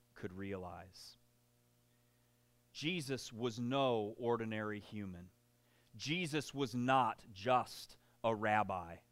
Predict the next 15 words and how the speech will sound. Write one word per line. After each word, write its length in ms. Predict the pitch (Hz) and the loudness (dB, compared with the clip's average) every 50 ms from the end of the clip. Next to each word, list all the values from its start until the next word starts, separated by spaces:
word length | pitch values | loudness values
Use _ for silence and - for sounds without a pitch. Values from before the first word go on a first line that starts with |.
| _ _ _ _ _ | _ _ _ _ _
He 180 | - - 147 147 | -6 -2 0 2
wasn't 480 | 131 131 156 170 156 127 147 147 120 107 | 6 8 8 8 8 6 2 -2 -4 -6
just 400 | - - 135 135 127 - - - | 0 4 4 4 4 2 -2 -6
a 60 | 120 113 | -8 -8
prophet, 580 | - - - 135 123 123 120 - - 110 - | -8 -4 2 6 6 6 6 6 0 -8 -8
just 320 | 107 104 - - - - - | 0 2 2 2 2 0 0
a 100 | - 135 | 0 0
good 580 | 127 110 107 131 147 151 151 147 139 131 120 - - - - _ | 0 0 0 2 6 8 8 8 8 6 4 0 -6 -12 -12 _
moral 560 | 104 110 123 143 147 151 147 139 139 131 123 | -2 2 6 8 8 10 8 8 6 4 2
teacher 580 | - - - - 156 139 - - 127 117 110 104 | -2 -4 -4 -4 -4 -4 -4 -4 -2 -2 0 0
like 240 | 107 113 113 107 - | 2 2 2 2 0
some 320 | - - 131 127 123 120 | -2 0 0 0 0 -2
say 300 | - - - 123 120 113 | -2 -2 0 2 2 0
today, 500 | - - 117 101 107 107 101 92 87 - - _ _ _ _ _ _ _ _ _ _ _ _ _ _ _ _ _ - | 0 -4 -4 -2 0 0 0 0 -2 -6 -10 _ _ _ _ _ _ _ _ _ _ _ _ _ _ _ _ _ 2
right? 360 | 110 120 131 147 170 - - | 4 6 6 6 4 2 -4